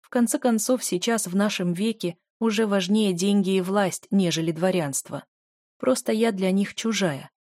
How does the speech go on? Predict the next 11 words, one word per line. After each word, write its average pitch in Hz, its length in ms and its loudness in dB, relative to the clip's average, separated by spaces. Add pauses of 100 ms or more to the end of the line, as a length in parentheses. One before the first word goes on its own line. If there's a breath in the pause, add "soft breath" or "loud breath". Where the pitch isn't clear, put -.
(160)
и 240 120 4
вряд 247 280 2
ли 170 100 2
это 170 180 2
не 165 100 0
отразится 165 540 -2
на 165 120 0
отношении 160 680 -2
и - 120 -8
ходе 185 380 -2
испытания. 160 680 -4